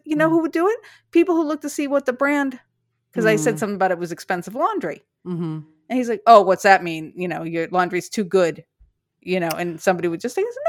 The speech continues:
Speaker 1: "No, they're gonna take it and they're gonna sell it on eBay or Poshmark or whatever it is that they
Speaker 2: Mm-hmm.
Speaker 1: sell clothes on these days, and they're gonna make some money off of it."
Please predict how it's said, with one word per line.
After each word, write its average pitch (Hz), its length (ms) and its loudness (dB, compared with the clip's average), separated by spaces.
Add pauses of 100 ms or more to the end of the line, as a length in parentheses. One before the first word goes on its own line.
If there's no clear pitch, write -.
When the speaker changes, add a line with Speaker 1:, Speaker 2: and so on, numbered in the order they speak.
Speaker 1:
"No, 175 200 0
they're 226 140 2
gonna 233 220 4
take 214 220 0
it 415 40 -2
and 466 80 -6
they're 320 60 0
gonna 208 140 0
sell 277 200 0
it 285 80 6
on 294 180 0
eBay 185 500 0
or 175 280 -6 (640)
Poshmark 180 520 -2
or 202 40 0
whatever 196 280 6
it 196 80 4
is 180 140 2
that 175 120 -2
they 175 240 0
Speaker 2:
Mm-hmm. 160 200 -6
Speaker 1:
sell 185 260 6
clothes 165 260 -2
on 190 140 -2
these 208 160 -6
days, 330 160 -2
and 415 100 -6
they're 415 60 -8
gonna 440 160 -2
make 440 100 -8
some 453 100 -6 (120)
money 370 120 -2
off 160 160 -6
of 151 100 -14
it." - 100 -16